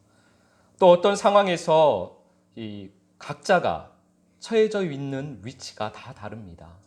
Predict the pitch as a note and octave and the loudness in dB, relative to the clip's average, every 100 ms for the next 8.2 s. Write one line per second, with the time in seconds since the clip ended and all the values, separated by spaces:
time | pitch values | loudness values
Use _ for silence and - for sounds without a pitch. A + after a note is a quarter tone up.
0 | _ _ _ _ _ _ _ _ _ - | _ _ _ _ _ _ _ _ _ -6
1 | D3 E3+ B2 C3+ - E3+ D#3 C3 C3 A#2 | -2 -2 -2 -4 -2 -2 0 -2 -2 -10
2 | C#3 - - C3+ - - F#3+ E3 G#2 D#2+ | -12 -14 -12 -12 -12 -14 -12 -10 -12 -16
3 | D#2+ D2+ E2 _ _ _ _ _ _ _ | -20 -20 -20 _ _ _ _ _ _ _
4 | _ _ _ _ _ - F#3 G#3 G3+ G3+ | _ _ _ _ _ 2 4 4 2 6
5 | F#3+ F#3+ E3+ F#3 F#3 - F3+ E3 D#3+ D#3 | 6 4 -2 -8 -10 -10 -4 2 2 0
6 | - D3+ D3+ E3 D#3 - D3 B2+ B2+ D3+ | -6 -10 -6 -8 -8 -8 -8 -8 -8 -8
7 | C#3+ A2+ G#2 C3+ A#2+ E2+ - _ _ _ | -10 -12 -10 -4 -4 -6 -18 _ _ _
8 | G#2+ G#2+ | -16 -16